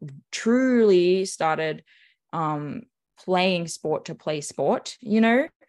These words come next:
not doing CrossFit and saying that that's a sport that has nothing to do with how I look, not doing weightlifting and saying that that's a sport that has nothing to do with how I look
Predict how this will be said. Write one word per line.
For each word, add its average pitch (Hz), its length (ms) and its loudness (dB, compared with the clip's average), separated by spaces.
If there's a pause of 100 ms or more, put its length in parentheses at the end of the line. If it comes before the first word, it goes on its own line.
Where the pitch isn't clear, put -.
(240)
not 175 220 -4
doing 175 340 -4
CrossFit 156 680 -8 (220)
and 156 140 -10
saying 165 280 -8
that 147 160 -4
that's 156 220 -4
a 156 40 -10
sport 147 520 -4 (600)
that 160 220 0
has 160 220 0
nothing 165 300 -6
to 165 100 -10
do 156 160 -6
with 160 100 -6
how 156 180 -4
I 165 100 -2
look, 156 400 -2 (260)
not 170 260 -4
doing 165 400 -2
weightlifting 156 840 -6
and 151 160 -6
saying 147 320 -4
that 143 160 -4
that's 156 220 -6
a 160 80 -2
sport 151 300 -6
that - 100 -8
has 165 140 -6
nothing 156 300 -6
to 156 100 -16
do 151 120 -6
with 147 100 -6
how 147 180 -4
I 139 100 -2
look 143 280 -2